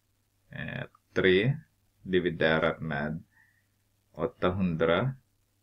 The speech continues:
noll komma noll noll trehundrasjuttiofem. Därför tre,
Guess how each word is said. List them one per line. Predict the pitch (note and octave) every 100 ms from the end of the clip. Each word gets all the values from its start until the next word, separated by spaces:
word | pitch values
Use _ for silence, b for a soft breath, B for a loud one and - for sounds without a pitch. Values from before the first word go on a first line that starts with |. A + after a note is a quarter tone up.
| _ -
noll | F2+ F2 F2+
komma | D#2+ D#2
noll | D#2+ D#2+ D#2+
noll | D#2 -
trehundrasjuttiofem. | - - - - - - - - - - -
Därför | D#2+ E2 F#2
tre, | - F2 F#2 E2